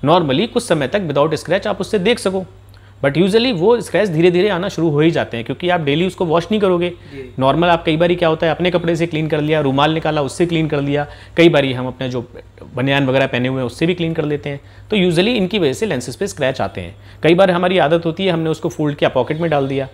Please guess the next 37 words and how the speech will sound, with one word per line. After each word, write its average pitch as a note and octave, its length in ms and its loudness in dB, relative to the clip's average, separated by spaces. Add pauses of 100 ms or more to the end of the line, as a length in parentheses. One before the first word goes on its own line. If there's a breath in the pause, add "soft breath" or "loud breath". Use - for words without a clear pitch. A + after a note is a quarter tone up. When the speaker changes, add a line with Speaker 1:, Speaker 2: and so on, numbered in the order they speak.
(140)
Speaker 1:
अब D3 100 0
उसमें D3+ 200 -2 (360 loud breath)
पेपर्स D#3+ 320 4
भी D#3 100 2
रखे C3+ 200 -2
हुए B2 240 0
हैं, A#2+ 240 -4 (200 soft breath)
कुछ - 140 -4
कॉइन्स F3+ 300 2
भी F3 120 2
रखे D#3+ 200 2
हुए C#3+ 100 2
होते C#3 180 -2
हैं, C#3+ 80 -4
कई D3+ 100 0
बार D#3+ 160 2
हमारा D#3+ 220 2
पेन D#3+ 300 2
भी F3 100 2
यहीं D#3 120 0
पे D3+ 120 -4
लगा C#3 160 -2
हुआ C3 120 -2
होता A#2 200 -2
है, F#3 80 -4
उसकी - 220 -6
वजह D3 180 2
से D#3+ 220 -4
जब D3 180 -4
वो D3+ 120 2
लगता C3 300 0
है F3+ 80 0
तो A3 120 -6
स्क्रैचेस D#3+ 380 -6
आ F#3+ 100 -4
जाते E3 240 -4
हैं। D3 120 -10